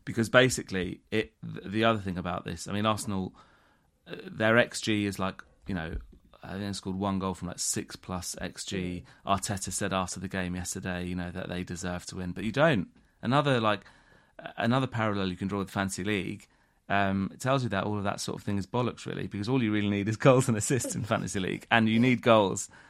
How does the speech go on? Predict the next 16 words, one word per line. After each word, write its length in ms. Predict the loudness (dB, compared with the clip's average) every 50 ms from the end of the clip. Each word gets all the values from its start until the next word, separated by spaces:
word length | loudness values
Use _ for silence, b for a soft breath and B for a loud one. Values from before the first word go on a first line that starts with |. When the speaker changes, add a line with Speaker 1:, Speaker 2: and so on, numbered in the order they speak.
| B B -2
Speaker 1:
uh, 220 | 2 2 2 2 2
as 180 | 0 0 -2 0
an 100 | 0 2
Arsenal 300 | 2 2 0 -2 -6 -8
fan. 180 | -6 -8 -6
But 120 | -6 -6 -6
if 120 | -4 0
you 160 | 2 4 6 8
are 100 | 8 8
an, 140 | 6 4 2
so 140 | 0 2
yeah, 180 | 4 6 6 4
if 120 | 2 0
you're 120 | 0 0 0
an 80 | 2
Arsenal 640 | 4 4 6 6 6 4 2 0 0 0 0 0 -2